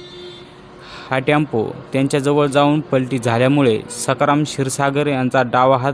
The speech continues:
फ्रॅक्चर झाला आहे. पुढील उपचारासाठी सकाराम क्षीरसागर यांना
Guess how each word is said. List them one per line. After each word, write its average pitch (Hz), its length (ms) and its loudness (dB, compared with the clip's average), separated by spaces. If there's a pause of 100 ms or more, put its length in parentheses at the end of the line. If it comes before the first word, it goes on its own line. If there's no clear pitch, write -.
फ्रॅक्चर 120 420 -2
झाला 110 240 0
आहे. 107 280 -4 (680)
पुढील 147 240 2
उपचारासाठी 147 720 0
सकाराम 135 460 0
क्षीरसागर 131 680 -2 (480)
यांना 147 420 2